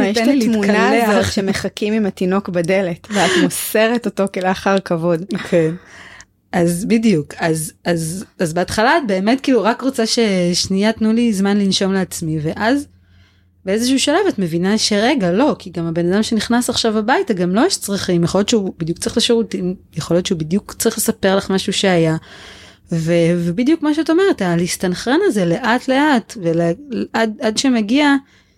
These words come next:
Speaker 2: עד שהבית, הילדות, אני, מתרגלים לזה שיש עוד נוכחות של מישהו שבא מעולם אחר, אבל אנחנו מצליחות להכיל את זה. וגם הוא לומד להבין איפה אנחנו ואיפה הוא נהיה חלק מזה, זה חשוב.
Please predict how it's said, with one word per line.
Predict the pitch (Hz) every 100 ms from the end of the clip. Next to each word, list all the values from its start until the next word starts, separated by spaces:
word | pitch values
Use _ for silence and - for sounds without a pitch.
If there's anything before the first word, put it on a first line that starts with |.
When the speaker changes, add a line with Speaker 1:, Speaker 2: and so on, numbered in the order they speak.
| _ -
Speaker 2:
עד | 220
שהבית, | 254 220 - 185 196 - 196 165 202 185 175 - 175
הילדות, | 147 147 151 208 175 -
אני, | 175 226 202 180
מתרגלים | 165 170 160 214 202
לזה | 190 190
שיש | 196 190 180 -
עוד | 175
נוכחות | 180 - 175 170
של | - 170
מישהו | 185 180 185
שבא | - 156 175
מעולם | 180 170 170 175
אחר, | 170 196 180
אבל | 156
אנחנו | 160 170 185 170 - - - -
מצליחות | 190 196 156 190 196
להכיל | 185 - 165
את | 156
זה. | 151 165 165 _ _ _ _ _ _ _ _ -
וגם | 175 170 170 190 220
הוא | - 359 285 233 _ _
לומד | 170 175 196
להבין | 202 196 196 220
איפה | 214 214 226
אנחנו | 196 170 - 180
ואיפה | 180 190 - -
הוא | 311 359
נהיה | 190
חלק | - 220 320 208
מזה, | 156 156
זה | 156
חשוב. | 165 - 294 254